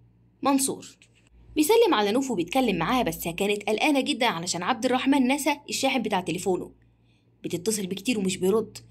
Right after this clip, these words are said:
قلقانة عليه. نوف بتتصل بأبو فواز يمكن يكون عارف أي معلومات عن عبد الرحمن، لكن قال لها إنه ما يعرفش حاجة عنه. وقال لها: "أنت قلقانة ليه؟" قالت إنها خايفة يعني موضوع الصفقة اللي رايح عليها دي تضيع منه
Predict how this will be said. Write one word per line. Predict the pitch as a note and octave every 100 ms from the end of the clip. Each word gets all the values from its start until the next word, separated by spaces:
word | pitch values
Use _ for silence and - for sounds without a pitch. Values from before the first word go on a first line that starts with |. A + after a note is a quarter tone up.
| - -
قلقانة | C4+ - E4+
عليه. | D4+ G3 D#3 C#3 - _ _ _ _ _
نوف | B3+ E4+ A4
بتتصل | - G#3+ A3 D4+ D4
بأبو | A#3+ G3+ G3+
فواز | G#3+ A3+ F4 D#4+
يمكن | C4 A#3+
يكون | A3+ C#4+
عارف | D4+ D#4+ D#4
أي | E4 D#4
معلومات | C4+ A3+ B3+ E4+ F4+ - -
عن | G3+ A#3 -
عبد | F#3 G3
الرحمن، | G#3+ - A3+ E3 - _ _ _ _
لكن | G#3+ G#3
قال | D3
لها | A#3+
إنه | A3
ما | F3
يعرفش | D#3+ G#3 -
حاجة | - G3+
عنه. | E3+ E3 E3 - _ _ _ _
وقال | - D#4
لها: | G4+
"أنت | D#4+
قلقانة | G#3 E3 A#3+ G#3
ليه؟" | F3 D#3+ - _ -
قالت | G4+ G4+
إنها | C4+ C#4
خايفة | C#4 D4+ B3+
يعني | B3+ B3 B3
موضوع | A3 G3+ B3 B3+ B3+ - - _ -
الصفقة | A3 G#3+ F#3+ G3+ D4 - A#3
اللي | G#3
رايح | C4 B3
عليها | G3 A#3
دي | A3+ A#3+
تضيع | - G#3+ A3+ A3+
منه | G#3+ G3 D#3